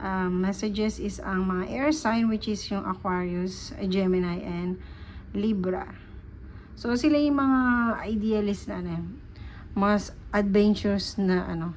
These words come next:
na elements. Silang tatlo. And yung ideya nila talaga kapag nabanggit nila is kailangan iano mo, i-embrace mo kasi siguradong papatok yan kung ano man yan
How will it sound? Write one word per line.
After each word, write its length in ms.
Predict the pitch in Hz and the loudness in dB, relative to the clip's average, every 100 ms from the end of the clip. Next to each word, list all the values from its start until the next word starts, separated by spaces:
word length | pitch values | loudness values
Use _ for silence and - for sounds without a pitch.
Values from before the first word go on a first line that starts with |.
| - - | -8 -4
na 160 | 185 | 0
elements. 720 | 190 180 175 180 - - - - - - - - - - | 2 2 2 -4 -8 -12 -12 -14 -16 -18 -16 -16 -16 -6
Silang 400 | 214 208 208 196 | 0 4 2 0
tatlo. 480 | 185 - 170 165 - - - - - - | -6 -4 -6 -6 -8 -10 -10 -10 -10 -10
And 1040 | - 202 196 196 190 190 190 185 185 185 185 | -4 0 0 2 2 4 4 4 6 4 4
yung 160 | 196 | 2
ideya 240 | 190 208 208 | 2 4 4
nila 320 | 196 190 185 | 6 4 2
talaga 480 | 190 180 170 165 160 | 0 0 0 -2 -2
kapag 400 | - 160 175 180 - - - - - - - - - - - - - | -6 -4 -4 -6 -12 -16 -16 -16 -16 -16 -16 -18 -18 -16 -16 -16 -2
nabanggit 560 | 196 196 190 196 190 196 | 2 4 4 4 2 2
nila 320 | 190 180 180 | 0 0 0
is 160 | 185 - | -2 -2
kailangan 560 | 196 190 180 175 - | -2 0 0 -2 -2
iano 240 | 180 170 165 | -2 0 0
mo, 240 | 156 156 - - - - - - - - - 190 | 0 0 -6 -12 -12 -12 -14 -14 -16 -16 -12 -6
i-embrace 2250 | 196 190 180 175 170 170 165 160 160 165 160 - - - - - - - 214 202 196 190 - | 0 2 4 4 0 -2 -2 -4 -4 -4 -6 -10 -14 -14 -12 -12 -10 2 4 6 4 2 0
mo 240 | 185 175 | 0 0
kasi 320 | 185 202 185 180 - - - - | -2 0 0 -2 -10 -12 -14 -14
siguradong 640 | - 214 202 196 190 196 185 | -6 -2 2 4 4 2 2
papatok 480 | 180 185 185 - | -2 0 -4 0
yan 80 | 185 | 0
kung 160 | 160 175 | 0 -2
ano 80 | 175 | 0
man 320 | 175 170 165 | 0 0 -2
yan 240 | 165 165 | -2 -4